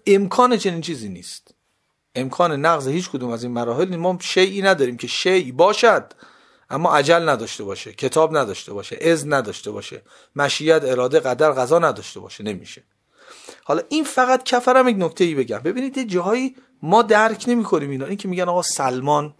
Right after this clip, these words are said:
درجات بالا فلان، سلمان دیگه تو اینا خطا نداره، یعنی این کفرها شامل حالش نمیشه. یک، دو، بعضیا اینجوری معنا کردن، بذار اینطوری بگم، بعضیا اینطور معنا کردن،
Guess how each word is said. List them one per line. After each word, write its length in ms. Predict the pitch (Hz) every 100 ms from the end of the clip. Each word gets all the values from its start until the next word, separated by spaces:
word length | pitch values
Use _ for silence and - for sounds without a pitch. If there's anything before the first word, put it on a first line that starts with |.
| -
درجات 440 | - 113 127 131
بالا 380 | 117 107 107 120
فلان، 400 | - 113 110 98 _ _ _ _
سلمان 400 | - 131 127 175
دیگه 140 | 160 165
تو 140 | -
اینا 200 | 135 147
خطا 320 | - 120 131
نداره، 420 | 117 87 - 95 _ -
یعنی 120 | 123
این 200 | 156 170
کفرها 800 | - 135 120 - - 135 147 180 190
شامل 360 | - 113 117
حالش 560 | 113 127 165 190 214 - _ _ _ -
نمیشه. 500 | 139 110 - 120 104
یک، 340 | 127 190 202 -
دو، 280 | 170 110 - _ _ _ _ _ _ _ _ -
بعضیا 320 | 151 180 202
اینجوری 260 | 165 147 180
معنا 300 | 135 104 101
کردن، 440 | 101 95 95 98
بذار 180 | 117 131
اینطوری 320 | 120 104 101
بگم، 240 | 87 - _ _ - _
بعضیا 300 | - 170 180
اینطور 260 | 190 156 165
معنا 280 | 127 113 104
کردن، 360 | 98 92 107